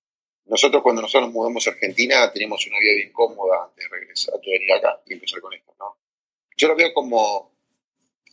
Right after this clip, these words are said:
viste cuando, viste que, que cuando uno de repente va a pegar un salto, vos tenés que hacer varios pasos para atrás porque decís, "Che, mira, hay que saltar y quiero cubrir esta, este espacio",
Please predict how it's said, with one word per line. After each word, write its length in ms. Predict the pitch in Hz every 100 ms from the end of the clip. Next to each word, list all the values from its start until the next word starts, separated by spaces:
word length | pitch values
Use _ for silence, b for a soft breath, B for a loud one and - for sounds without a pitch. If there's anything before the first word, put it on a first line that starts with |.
| _ -
viste 200 | - 180
cuando, 680 | 147 131 123 113 104 - _ _ _ -
viste 280 | - 180
que, 400 | - 135 123 - _ _ _
que 100 | -
cuando 220 | 127 135
uno 140 | 151
de 60 | 131
repente 340 | 123 147 139
va 80 | 135
a 60 | 131
pegar 180 | 131 131
un 100 | 123
salto, 400 | - 151 151 120
vos 120 | 123
tenés 180 | 135 -
que 100 | 127
hacer 340 | - 147 131
varios 260 | 135 127 -
pasos 260 | 131 -
para 200 | - 110
atrás 280 | 107 139 143
porque 220 | - -
decís, 180 | 117 -
"Che, 140 | - 117
mira, 160 | 117
hay 80 | 117
que 80 | -
saltar 380 | - - 127 131
y 60 |
quiero 200 | - 120 -
cubrir 280 | 117 120 123
esta, 160 | 110
este 220 | 107 -
espacio", 480 | 110 - 127 - 117